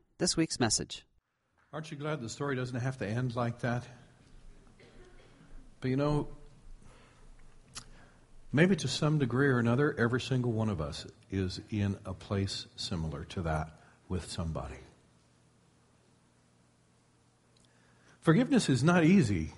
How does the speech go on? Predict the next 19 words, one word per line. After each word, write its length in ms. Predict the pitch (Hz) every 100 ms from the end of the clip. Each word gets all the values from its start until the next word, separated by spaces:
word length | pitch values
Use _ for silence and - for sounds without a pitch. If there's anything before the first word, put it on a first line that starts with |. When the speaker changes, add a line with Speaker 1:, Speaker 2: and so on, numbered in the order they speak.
| -
Speaker 2:
is 200 | 160 131
it? 120 | 95 - - - - - _ _ _ _ _ _ _ _ _
No, 160 | 127 156
it's 160 | 156
tough. 520 | - 151 98 - - - _ _
So 340 | - - 131 110 - - - - -
we're 100 | 160
gonna 140 | 202
work 280 | 139 165 175
through 180 | - 165
that 240 | 160 151
today, 300 | - 151 151
and 100 | 151
I, 60 | 143
and, 240 | - 147
and 180 | 147 143
as 180 | 165 151
we 200 | 170 151
begin, 440 | 131 123 156 139